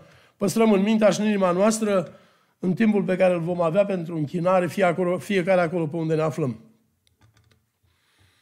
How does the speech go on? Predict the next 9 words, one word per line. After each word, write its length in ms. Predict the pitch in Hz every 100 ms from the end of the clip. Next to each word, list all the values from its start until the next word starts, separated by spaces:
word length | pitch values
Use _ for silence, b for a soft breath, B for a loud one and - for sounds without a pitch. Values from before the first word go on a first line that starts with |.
| _ _ _ _ _ _ _ _ _ _ _ _ _ _ _ _ _ _ _ _ _ _ _ _ _ _ _ _
Este 220 | 185 -
foarte 220 | 285 277
important 420 | 214 175 160 196
să 100 | -
ne 100 | 175
gândim 340 | 160 160 180 175
la 480 | 156 143 131 123 - _ _ _ _ _ _ _ _ _ _ _ _ _ _ _ _ _ _ _ _
faptul 500 | 135 208 208 220 175
că 480 | 185 165 147 139